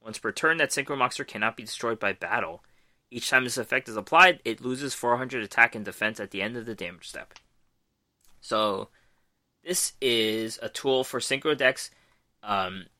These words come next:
we've seen a card called Tore Apart, which negates trap cards, I believe. It allows the monster to permanently negate trap cards, or kind of have, like, the, uh, Ancient Gears ability, if you will.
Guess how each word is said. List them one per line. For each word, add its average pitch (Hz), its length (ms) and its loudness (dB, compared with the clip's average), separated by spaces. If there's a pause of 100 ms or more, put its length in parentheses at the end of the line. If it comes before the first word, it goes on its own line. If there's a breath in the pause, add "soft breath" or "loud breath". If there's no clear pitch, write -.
(460)
we've 127 260 0
seen 196 280 0
a 156 80 4
card 143 280 4
called 120 240 0
Tore 135 320 4
Apart, 92 420 -2
which - 400 -4 (200)
negates 117 440 -2
trap - 340 2
cards, 95 280 -6
I - 20 -12
believe. 101 240 -10
It 113 40 -2
allows 127 340 6
the 139 100 -6
monster 117 480 0
to - 80 -18
permanently 120 460 0
negate 107 420 -8
trap 92 340 -4
cards, - 480 -20 (400)
or 113 360 6 (420)
kind 147 140 6
of 131 60 6
have, 127 100 8
like, 117 140 2
the, 113 140 -2 (160)
uh, 101 280 2 (120)
Ancient 113 300 -4
Gears 104 260 -2
ability, 92 480 -8
if 98 140 -20
you 90 60 -18
will. 92 260 -12